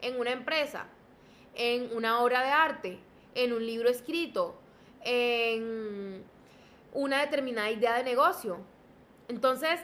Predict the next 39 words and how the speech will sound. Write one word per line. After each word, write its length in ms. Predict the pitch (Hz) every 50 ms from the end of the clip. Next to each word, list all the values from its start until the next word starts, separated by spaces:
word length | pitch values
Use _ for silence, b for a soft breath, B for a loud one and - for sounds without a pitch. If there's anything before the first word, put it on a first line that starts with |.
| -
¿qué 100 | 254 220
pasa? 480 | 220 - 269 302 302 277 - 196 175 175
Que 100 | - 208
como 240 | 196 220 214 208 208
seres 220 | 214 226 214 247
humanos, 640 | 294 302 285 269 240 233 226 226 220 226 262 254 - - -
los 200 | 220 214 214 202
más 180 | 202 196 196 -
críticos, 680 | - 254 247 240 196 240 247 - - 247 254 262 262 262 - - - - - -
los 180 | 226 233 220 220
críticos 380 | - 220 208 - 240 262 254
más 160 | 240 214 196
grandes 280 | 190 190 196 196 220 214
que 120 | - 233
tenemos 360 | 220 208 190 185 180 180 196 196
de 80 | 220
nosotros 360 | 214 196 185 185 - 190 202
mismos 340 | 214 208 202 202 208 202 202
somos 260 | 202 - 185 180 202
nosotros 380 | 214 214 208 208 185 202 214 214
mismos. 500 | 220 208 196 185 185 180 175 202 - - B B B B B B B B B
Y 80 | - 254
muchas 360 | 247 247 - 269 262 262 262
veces, 420 | 285 277 277 277 277 240 240 240
como 200 | 240 226 208 208
les 140 | 196 190 185
dije 260 | 175 202 185 220 214
antes, 500 | 220 226 233 226 214 214 196 196 190 180
vivimos 440 | 185 202 196 202 202 202 208 220 226
de 60 | 240
afuera 440 | 233 214 208 - 202 196 196 202 208
hacia 220 | 226 233 269 254 240
adentro 280 | 247 254 247 240 208
y 40 | 208
no 120 | 196 185
de 80 | 190 196
adentro 220 | 208 208 202 208
hacia 160 | 208 202 185 175
afuera. 400 | 180 - 202 196 180 - -